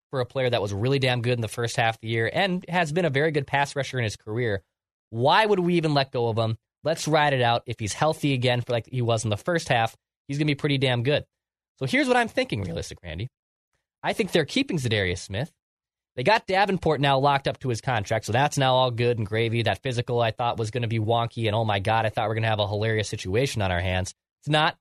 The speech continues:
He's locked up. He's healthy. And instead, I think the Vikings flip around and trade Danielle Hunter this offseason.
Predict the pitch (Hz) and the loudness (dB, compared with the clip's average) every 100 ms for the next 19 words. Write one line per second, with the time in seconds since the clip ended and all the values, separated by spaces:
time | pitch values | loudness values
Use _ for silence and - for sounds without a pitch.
0 | _ _ 127 120 127 123 139 120 117 - | _ _ -8 0 0 0 -4 -6 -8 -4
1 | 101 92 - _ _ _ _ _ _ _ | -4 -6 -10 _ _ _ _ _ _ _
2 | _ _ 151 147 113 - - - 226 135 | _ _ -2 0 0 -2 -4 0 2 2
3 | 131 - _ _ _ _ _ _ - 175 | -2 -10 _ _ _ _ _ _ -4 -2
4 | 202 170 135 147 170 147 - 165 - 127 | -2 -2 2 2 2 -2 -2 -4 -2 0
5 | 123 113 90 90 _ _ _ _ _ _ | 2 2 0 -4 _ _ _ _ _ _
6 | _ - 117 110 - 147 147 131 131 127 | _ -10 -6 -6 -2 2 2 2 2 2
7 | 107 110 101 - _ _ _ _ _ _ | 0 -2 -6 -10 _ _ _ _ _ _
8 | _ - 110 139 135 127 110 - - - | _ -12 0 0 4 2 2 -2 -10 -12